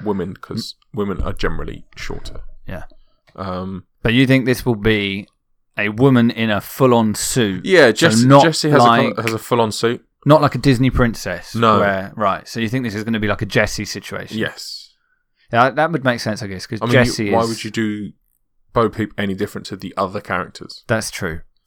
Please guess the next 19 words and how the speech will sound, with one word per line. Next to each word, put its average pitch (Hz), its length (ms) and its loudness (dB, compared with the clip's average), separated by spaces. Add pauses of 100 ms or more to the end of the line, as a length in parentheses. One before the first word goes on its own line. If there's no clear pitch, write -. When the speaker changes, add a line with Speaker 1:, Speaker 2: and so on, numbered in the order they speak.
Speaker 2:
I 98 80 -16
didn't 85 240 -14
think 85 180 -14
of 85 60 -20
that. 80 140 -14
Speaker 1:
Although 123 200 0
the 131 220 -2
army 190 300 4
men, 98 420 -2 (640)
actual 123 460 -2
men. 117 400 -2 (920)
Speaker 2:
Right. 92 360 -4 (240)
Speaker 1:
I 110 60 -8
mean, 110 120 -2
they, 110 200 -2 (140)
they 113 100 0
got, - 260 -2
they, 110 120 0
they've 107 300 -2